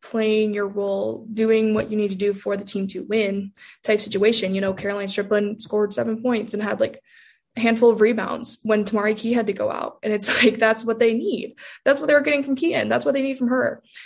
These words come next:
And, and I just felt like there's a possibility, like, that depth could still be there. And then, um, I think if,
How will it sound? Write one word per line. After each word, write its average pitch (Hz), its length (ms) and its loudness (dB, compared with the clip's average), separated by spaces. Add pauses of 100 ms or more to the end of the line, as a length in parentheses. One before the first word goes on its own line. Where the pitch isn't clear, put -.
(180)
And, 226 500 0
and 214 460 -4 (800)
I 214 120 0
just 214 280 -2
felt 208 200 0
like 190 360 -2 (840)
there's 240 440 4
a 208 60 0
possibility, 214 880 -6
like, 208 160 0
that 214 200 2
depth 220 300 0
could 202 160 -2
still 202 260 -2
be 190 240 -2
there. 240 340 2 (600)
And 220 180 4
then, 208 480 2
um, 226 520 -4 (720)
I 233 120 4
think 226 280 2
if, 254 200 4